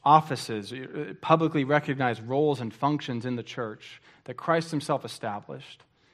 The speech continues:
that were, that were, that were to be taken up by faithful men, faithful men who love Christ and who saw him as the, the one who came to give his life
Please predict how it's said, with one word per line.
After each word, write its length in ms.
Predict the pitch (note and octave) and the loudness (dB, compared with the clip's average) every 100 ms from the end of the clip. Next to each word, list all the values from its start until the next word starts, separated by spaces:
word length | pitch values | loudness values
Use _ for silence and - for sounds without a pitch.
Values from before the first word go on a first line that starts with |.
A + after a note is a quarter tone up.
| _ _ _ - | _ _ _ -4
that 100 | C#3+ | 2
were, 260 | D3+ D#3 | 2 0
that 160 | D#3+ D3+ | -2 0
were, 160 | D#3+ F3+ | 0 -4
that 160 | D#3+ | -2
were 80 | D#3 | -2
to 140 | D3+ | -2
be 140 | C#3+ C3+ | -4 0
taken 260 | D#3 D3+ | 0 2
up 100 | C3+ | 0
by 120 | B2 G#2+ | 0 -6
faithful 600 | - D#3 D#3+ D#3+ - G#2+ | -4 0 0 -2 -8 -10
men, 300 | G2 G2+ A#2+ _ _ _ _ | -10 -14 -18 _ _ _ _
faithful 420 | - D#3+ D#3+ D#3+ | 0 4 4 2
men 140 | C#3 B2+ | 0 0
who 120 | C3 | -2
love 320 | B2 C#3 D3 | 2 4 2
Christ 640 | - B2+ G#2 G#2 - - - _ _ _ | -4 -4 -2 -4 -10 -18 -20 _ _ _
and 140 | C3 C3+ | -2 0
who 80 | C3+ | -2
saw 260 | - C#3+ | 2 4
him 220 | C#3+ C3+ | 4 2
as 160 | B2 A#2 | -2 -6
the, 280 | - D3+ D#3 | -10 -8 -8
the 100 | C#3+ | -6
one 160 | B2+ B2 | -4 -4
who 100 | A#2+ | -6
came 320 | - C3 B2 | -4 -2 -2
to 60 | |
give 160 | A#2+ A#2+ | -4 -6
his 160 | G#2+ G#2+ | -6 -4
life 560 | G#2+ G#2+ G#2+ - - | -2 -2 -4 -10 -20